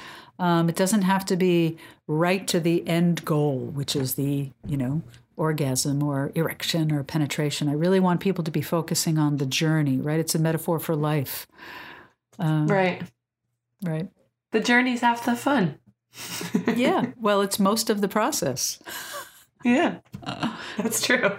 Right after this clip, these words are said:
Speaker 1: Right? I mean, when you think about the end thing, it, you know, you get there and, yeah, hurrah, great. You know, I won the award, or, you know, I had the, I had the fantastic orgasm or whatever. And, and that is wonderful. That's all good. But, you know, then you're done.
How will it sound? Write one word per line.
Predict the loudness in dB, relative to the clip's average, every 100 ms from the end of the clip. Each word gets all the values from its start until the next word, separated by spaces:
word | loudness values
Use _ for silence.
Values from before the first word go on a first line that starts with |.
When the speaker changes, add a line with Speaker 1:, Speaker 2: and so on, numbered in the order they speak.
| -2 0
Speaker 1:
Right? | 4 4 4
I | 4
mean, | 4
when | 4
you | 4
think | 2 2 4
about | 4 4
the | 2 4
end | 4 2 2
thing, | 2 4
it, | 2 2
you | 2
know, | 4
you | 4
get | 4 2 2
there | 2 4
and, | 4 4
yeah, | 2 2
hurrah, | 2 2 2 2 2
great. | 2 2 2 0
You | 0
know, |
I | 0
won | 2 2
the | 2
award, | 2 2 2 2 2
or, | 2 0 -4 -8 -20 _ _
you | -4
know, | 0
I | 0
had | 0 0
the, | 0 0 -2 -8 -20 -20 -20 -20 -20 _
I | 0
had | 2 0 2
the | 2 2 -2 -4 -8 -8 -10 -12 -8
fantastic | -2 0 2 0 0 0
orgasm | 0 0 2 0 0 0
or | 0
whatever. | 0 0 0 0 2
And, | 0 0
and | 2 4
that | 4
is | 4 2
wonderful. | 0 2 2 2 -2
That's | -4 -2 0
all | 0
good. | 0 0 2 0 0
But, | -2 -2 -2
you | 0
know, | 0 -2 -6 _ _ _
then | -2 0
you're | 0
done. | 0 -2 -4